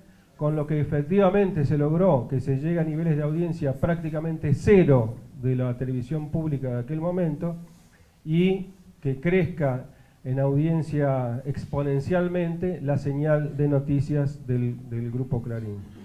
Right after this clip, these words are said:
Y entonces no solamente cerrando una fuente de trabajo, sino mediante esta maniobra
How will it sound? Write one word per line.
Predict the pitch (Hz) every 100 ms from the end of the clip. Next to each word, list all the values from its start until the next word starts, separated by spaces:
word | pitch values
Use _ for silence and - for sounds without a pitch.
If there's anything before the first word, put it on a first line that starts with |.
| - - _ _ 139
Y | 123 131
entonces | 131 185 185 175
no | 170
solamente | 175 160 175 165 147
cerrando | 160 151 185 175 143 131 123 139
una | 143 143
fuente | 143 156 151 151
de | 147
trabajo, | 156 185 165 135
sino | 139 143 147
mediante | 139 135 139 139 135 151
esta | 151
maniobra | 151 151 156 147 160